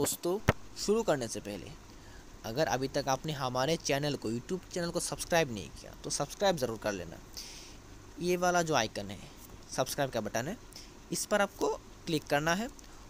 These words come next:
और notification को आपको all कर देना है और video को एक like कर देना है।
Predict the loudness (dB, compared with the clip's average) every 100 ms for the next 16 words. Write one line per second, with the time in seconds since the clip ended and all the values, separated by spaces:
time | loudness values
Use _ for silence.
0 | -6 2 4 4 0 2 4 4 4 4
1 | 4 4 -4 2 4 6 4 0 0 -2
2 | -8 -14 -16 -16 -16 -16 -18 -16 -18 -18
3 | -18 -14 2 2 2 0 2 2 0 2
4 | 2 2 0 0 -2 -4